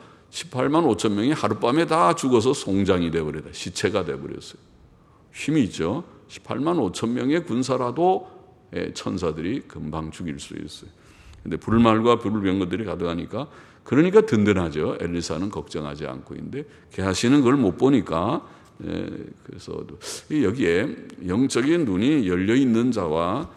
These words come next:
닫혀 있는 자의 차이가 참 크구나, 그것을 볼 수 있습니다.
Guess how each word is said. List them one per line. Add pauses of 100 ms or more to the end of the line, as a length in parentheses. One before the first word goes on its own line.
(320)
닫혀
있는
자의
차이가
참
크구나,
그것을
볼
수
있습니다.